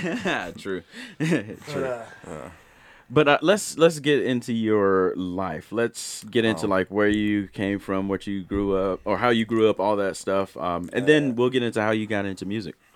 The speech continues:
Speaker 3: Okay. Um, so I grew up in a, uh, small beach town, population, like, I think it's, like, forty thousand.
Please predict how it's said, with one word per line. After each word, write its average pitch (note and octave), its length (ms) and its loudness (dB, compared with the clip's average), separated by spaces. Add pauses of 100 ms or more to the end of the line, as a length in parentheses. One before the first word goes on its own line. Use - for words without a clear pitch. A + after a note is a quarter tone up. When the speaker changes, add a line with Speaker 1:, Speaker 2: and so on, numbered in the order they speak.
(140)
Speaker 3:
Okay. F#2 220 -12 (120)
Um, G2+ 320 -8 (420)
so G#2+ 260 4
I A#2+ 120 6
grew C3+ 240 6
up C3 180 8
in G#2 160 0
a, F#2 160 2
uh, D2 240 0 (220)
small A#2 320 4
beach G#2+ 320 -4
town, F#2+ 300 2 (160)
population, F2+ 640 -2
like, C2+ 220 -8
I - 360 -20
think G#2+ 220 -12
it's, - 100 -16
like, - 160 -18
forty E2 240 -8
thousand. G2 440 -2